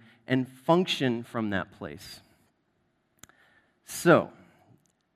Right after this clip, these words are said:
that is sufficient for us. That's kind of the, hopefully the thought underlying what we're gonna talk about this morning. 'Cause that is our first step, isn't it, into faith? Our first step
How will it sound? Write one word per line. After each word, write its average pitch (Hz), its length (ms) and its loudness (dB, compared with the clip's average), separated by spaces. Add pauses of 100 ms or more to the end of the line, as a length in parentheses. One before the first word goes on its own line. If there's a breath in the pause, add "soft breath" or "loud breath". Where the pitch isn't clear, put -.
(720)
that 180 180 2
is 175 200 -4 (100)
sufficient - 640 -4 (140)
for 107 320 -10
us. - 380 -8 (400)
That's 202 200 -8
kind 202 180 2
of 143 140 2
the, 107 220 -2 (420)
hopefully 143 400 -6
the 90 240 -8 (360)
thought - 380 2 (600)
underlying 107 560 -2
what 95 120 -10
we're 98 140 -14
gonna 95 140 -10
talk 92 200 -6
about 87 180 -12
this - 140 -20
morning. 85 320 -16 (760 soft breath)
'Cause 170 120 4
that 233 140 6
is 202 120 6
our 143 140 6
first - 380 -2
step, - 460 2
isn't 139 220 -2
it, 147 180 0
into 131 200 -6
faith? - 460 -10
Our 151 80 6
first 233 400 0
step - 500 -2